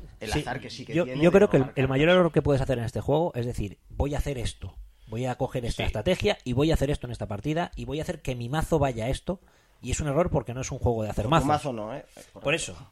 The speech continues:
Speaker 2: <laughs> Es que no
Speaker 1: No
Speaker 2: es
Speaker 1: hay
Speaker 3: Hay,
Speaker 1: mazo.
Speaker 3: hay mucha estrategia, porque realmente tiene que haber estrategia, pero la táctica en este juego es primordial, el saber qué hacer durante cada ronda en esas cuatro cartas que os dan, cuáles te quedas, cuáles descartas,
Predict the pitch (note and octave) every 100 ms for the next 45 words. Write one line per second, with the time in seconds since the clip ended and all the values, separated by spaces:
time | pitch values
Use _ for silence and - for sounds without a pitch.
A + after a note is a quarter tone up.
0 | _ - G3 D#3 C#3+ C3 - E3 D#3+ C3
1 | B2+ B2+ B2 C3+ C3+ B2+ A#2 - G2 B2
2 | - A2 A2+ C3 - - - - - -
3 | - - D#2+ C#2+ D#2 E2+ F2 D#2+ E2+ D2+
4 | D2+ D2+ - E2 A2+ - A2 C3+ _ _
5 | - F2 F2 D#2+ F#2 F#2 F2+ E2+ E2 -
6 | E2 F#2 E2 - D#2 C#2 C#2 D2 C#2 C#2
7 | D2 - D#2+ F2 F2 E2 - E2+ D#2+ E2
8 | D#2+ D#2+ F#2+ F2 D#2 F2+ F2 E2+ D#2+ -
9 | - - F2 D#2+ E2 - G2 F#2+ F2+ E2+
10 | E2+ - E2+ F2+ F#2 F#2+ - F2+ E2+ -
11 | D#2+ F#2+ F#2+ - F2 E2 D#2+ D#2 F2+ F2+
12 | F#2+ F#2 -